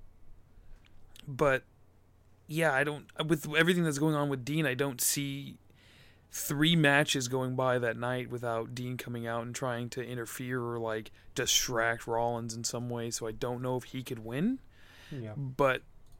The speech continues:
Speaker 1: I think the prediction that I have, and I think I've talked to you about this, is that because they're short on, on people on Raw,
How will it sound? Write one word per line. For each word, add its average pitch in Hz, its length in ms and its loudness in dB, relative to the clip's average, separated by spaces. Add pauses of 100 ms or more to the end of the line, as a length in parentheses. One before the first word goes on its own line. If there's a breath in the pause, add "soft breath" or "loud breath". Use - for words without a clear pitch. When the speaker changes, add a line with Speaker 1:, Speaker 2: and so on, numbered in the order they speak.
(400)
Speaker 1:
I 151 60 -4
think 170 200 2
the 151 80 4
prediction 147 600 2 (160)
that 127 300 2 (260)
I 135 140 2
have, 135 380 4
and 127 80 -4
I 120 80 -4
think 143 200 -2
I've 120 140 -2
talked 131 320 0
to 131 40 -8
you 127 60 -4
about 120 280 -2
this, 123 240 -4
is 117 160 -8
that 120 280 0 (1120 soft breath)
because 180 340 4
they're 170 120 6
short 214 340 6
on, 147 380 6
on 143 160 2
people 143 320 0
on 131 160 2
Raw, 127 560 6